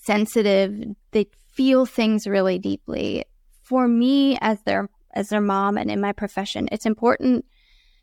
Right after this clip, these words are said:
not that they, like, get it right every time. Like, there's a lot about emotional regulation.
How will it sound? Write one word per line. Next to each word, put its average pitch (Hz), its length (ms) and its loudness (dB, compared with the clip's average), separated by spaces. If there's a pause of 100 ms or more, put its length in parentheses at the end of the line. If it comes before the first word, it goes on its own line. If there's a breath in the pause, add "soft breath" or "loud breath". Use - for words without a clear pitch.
not 262 360 4
that 494 180 0
they, 240 280 2
like, 226 440 0 (1500)
get 226 160 4
it 233 100 0
right 208 240 0
every 190 260 -2
time. - 300 -4
Like, 196 140 -2
there's 208 120 -4
a 202 40 0
lot 202 160 4
about 214 240 0
emotional 190 440 -2
regulation. - 760 -4